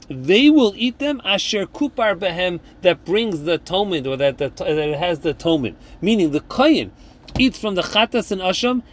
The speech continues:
and thereby creates the atonement. Says the Gemara, <clears throat> Kol heicha. I lost the place. Kol heicha, any time the Karina Bay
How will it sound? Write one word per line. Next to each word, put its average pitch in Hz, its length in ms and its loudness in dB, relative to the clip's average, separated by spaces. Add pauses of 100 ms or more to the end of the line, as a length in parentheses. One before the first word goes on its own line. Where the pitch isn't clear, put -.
(120)
and 156 280 -2
thereby 240 680 2 (240)
creates 214 400 0
the 175 120 -2
atonement. 156 520 -2 (240)
Says 254 460 4
the 269 120 2
Gemara, 220 500 2 (280)
<clears throat> - 400 0 (1800)
Kol 262 220 8
heicha. 214 440 0 (600)
I 117 60 -6
lost 131 200 -6
the 117 80 -8
place. 101 300 -8 (240)
Kol 269 180 4
heicha, 233 320 2
any 262 200 2
time 185 480 0
the 175 100 2
Karina 190 480 0
Bay 160 320 2